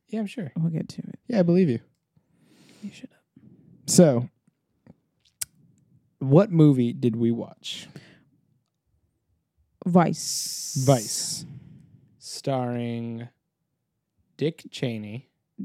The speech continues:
Speaker 2: Tom Hardy as
Speaker 1: Satan.
Speaker 2: Satan. Yes.
Speaker 1: But basically, yeah, we watched this <laughs> movie.
Speaker 2: It's a good movie.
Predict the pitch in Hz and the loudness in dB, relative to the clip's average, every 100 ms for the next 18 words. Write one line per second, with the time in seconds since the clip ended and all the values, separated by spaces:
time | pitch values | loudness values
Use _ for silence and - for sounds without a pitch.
0 | 196 175 175 185 175 165 156 156 180 - | -6 -2 2 4 4 4 4 2 2 -2
1 | - _ _ _ _ _ _ _ _ _ | -20 _ _ _ _ _ _ _ _ _
2 | _ _ 165 160 160 156 - - _ _ | _ _ -2 0 -2 -4 -8 -14 _ _
3 | _ - 120 113 110 113 _ _ - - | _ -8 -8 -8 -12 -20 _ _ -12 -10
4 | - - - - _ _ _ _ _ _ | -8 -10 -12 -18 _ _ _ _ _ _
5 | _ _ _ - 165 - - - - - | _ _ _ -8 -8 -8 -16 -18 -18 -20
6 | _ - - 139 127 - _ _ _ _ | _ -10 2 2 2 -4 _ _ _ _
7 | _ _ _ _ _ _ 190 180 180 185 | _ _ _ _ _ _ 2 2 4 0
8 | 170 165 160 - 165 160 151 - _ _ | 2 2 0 -4 2 4 2 -4 _ _
9 | _ _ _ _ _ _ _ _ _ 139 | _ _ _ _ _ _ _ _ _ 0
10 | 131 135 - 127 - 127 - 131 135 - | 2 0 -2 -4 -2 -4 -4 -8 -8 -14
11 | _ _ _ _ _ _ _ _ _ _ | _ _ _ _ _ _ _ _ _ _
12 | _ _ _ _ _ _ _ 196 - - | _ _ _ _ _ _ _ -10 -4 4
13 | 240 247 214 165 | 6 6 4 0